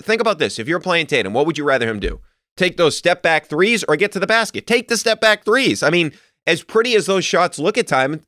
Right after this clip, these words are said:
at times, it's not like they're falling at a high rate whatsoever. Okay, so from a team perspective in this game, twenty-four fast break points against Minnesota.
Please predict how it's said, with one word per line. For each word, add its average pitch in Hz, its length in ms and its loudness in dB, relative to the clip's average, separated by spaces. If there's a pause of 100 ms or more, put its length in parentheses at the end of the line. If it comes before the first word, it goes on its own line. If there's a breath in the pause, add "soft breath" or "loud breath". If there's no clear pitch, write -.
(200)
at 147 180 0
times, 151 320 -2
it's 180 80 -12
not 226 140 -4
like 214 160 -4
they're 147 120 0
falling 143 480 0
at 117 100 2
a 101 40 0
high 151 160 0
rate 143 320 0
whatsoever. 110 640 2
Okay, 135 280 0 (340)
so 165 160 0
from 156 160 0
a 131 40 -2
team 214 300 -2
perspective 110 540 -2
in 101 80 -4
this 90 160 -8
game, - 260 -8 (840)
twenty-four 165 580 0
fast 135 340 0
break 123 220 0
points 101 260 -6
against 101 360 -6
Minnesota. 104 520 -2